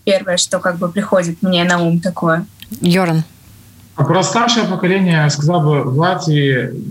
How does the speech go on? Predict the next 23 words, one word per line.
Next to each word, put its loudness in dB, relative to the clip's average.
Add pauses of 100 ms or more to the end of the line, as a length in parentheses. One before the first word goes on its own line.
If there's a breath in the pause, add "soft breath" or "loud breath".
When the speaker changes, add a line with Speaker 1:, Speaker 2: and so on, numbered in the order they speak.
(140)
Speaker 3:
е-, -2
и, 0
и 2
вообще 2
в 2
мире 2
есть -2
такое 0
ужасное, 2
ну, 0 (160)
модное 2
слово 0
эйджизм. 0
И 0
мне 2
кажется, -2
в -6
Латвии 0
оно 2
вообще -2
незаметно. 0 (460)
Потому 2
что, -2